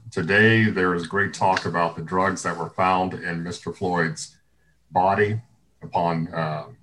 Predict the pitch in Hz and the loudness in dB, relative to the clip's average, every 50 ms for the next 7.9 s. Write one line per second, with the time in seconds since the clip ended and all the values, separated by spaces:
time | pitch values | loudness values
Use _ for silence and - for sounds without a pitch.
0 | - 123 - _ _ _ _ _ _ _ - - - - _ _ _ _ _ _ | -14 -14 -14 _ _ _ _ _ _ _ -20 -20 -20 -20 _ _ _ _ _ _
1 | _ _ _ - 92 90 87 90 92 90 - - 98 92 - - 101 92 82 - | _ _ _ -6 -2 2 4 4 4 4 4 2 2 2 2 0 -2 -4 -4 -4
2 | 90 85 - 87 85 85 85 82 82 90 90 92 98 101 107 - - - _ _ | -8 -8 -6 -6 -6 -6 -6 -4 -2 0 2 2 2 0 -2 -6 -12 -20 _ _
3 | _ _ _ _ _ _ _ _ _ _ _ - 113 - 110 107 110 165 160 - | _ _ _ _ _ _ _ _ _ _ _ 2 4 6 6 6 6 4 2 2
4 | - 165 143 131 120 - 131 120 110 101 98 92 92 90 - - - 104 92 90 | 4 4 4 4 4 4 4 4 4 4 4 2 0 -2 -4 -6 -2 -2 -2 0
5 | - - 110 110 117 120 113 - - - 87 85 87 85 85 85 - - _ _ | 0 2 4 4 4 4 2 -2 -4 -4 -4 -4 -4 -6 -8 -10 -14 -18 _ _
6 | _ _ _ _ _ _ _ _ - 113 110 110 - 117 110 - 110 92 90 95 | _ _ _ _ _ _ _ _ 0 2 2 2 2 -2 0 2 2 2 2 2
7 | 110 113 113 - 92 90 98 98 - 101 95 92 90 90 85 85 82 - | 0 0 2 2 0 0 0 -2 -4 -4 -2 -2 -2 -2 -2 -4 -6 -8